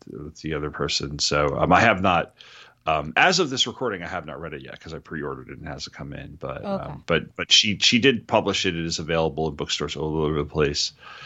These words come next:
Speaker 1: And yeah, and I also like to plug my friend, uh, a friend of, a friend of mine and a friend of, of, of Helena's as well, uh, the poet V C McCabe has a poetry collection out called Ophelia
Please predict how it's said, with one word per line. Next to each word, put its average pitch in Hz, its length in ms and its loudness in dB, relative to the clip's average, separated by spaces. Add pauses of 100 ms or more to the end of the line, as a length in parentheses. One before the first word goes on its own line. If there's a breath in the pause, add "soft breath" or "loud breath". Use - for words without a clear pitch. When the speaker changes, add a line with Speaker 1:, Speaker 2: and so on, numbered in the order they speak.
(1040 loud breath)
Speaker 1:
And 76 220 0
yeah, 82 180 6
and 98 100 6
I 107 100 6
also 120 400 6
like 110 240 2
to 98 100 -8
plug 85 380 -6
my 87 180 -4
friend, 80 720 -6 (540)
uh, - 40 -8 (200)
a - 40 -6
friend 90 200 0
of, 80 120 -2
a 50 160 0
friend 143 200 6
of 139 60 6
mine 95 180 6
and 80 100 -2
a 82 40 -6
friend 90 200 -4
of, - 160 -10
of, 78 300 -6
of - 140 -8
Helena's 87 460 0
as 73 140 -6
well, 78 320 0 (440 loud breath)
uh, 92 140 6
the 85 100 4
poet 92 320 4
V 82 220 -4
C 85 280 0
McCabe 78 480 -6
has 73 220 -4
a 76 40 -8
poetry 76 400 -2
collection 82 400 0
out 71 200 -4
called 76 280 0
Ophelia 101 840 6